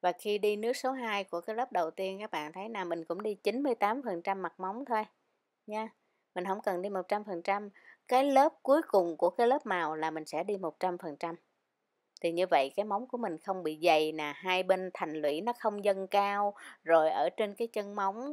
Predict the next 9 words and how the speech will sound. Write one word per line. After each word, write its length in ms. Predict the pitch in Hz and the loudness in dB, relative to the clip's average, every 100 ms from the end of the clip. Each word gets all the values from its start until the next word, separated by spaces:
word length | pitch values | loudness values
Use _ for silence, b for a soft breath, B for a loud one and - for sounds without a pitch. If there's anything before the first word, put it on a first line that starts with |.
| - | -8
cũng 400 | 143 139 185 226 | -8 -8 -10 -4
nằm 240 | 190 170 | -4 -2
lài 360 | 165 165 156 151 | 0 0 0 -2
xuống. 340 | - 214 285 349 _ _ _ _ _ _ _ _ | -2 0 0 -4 _ _ _ _ _ _ _ _
Và 400 | 180 170 165 160 | -2 0 -2 -4
cái 200 | - 226 | -4 -6
móng 280 | 240 233 277 | 0 0 0
của 100 | 277 | 0
mình 300 | 247 180 | 0 -2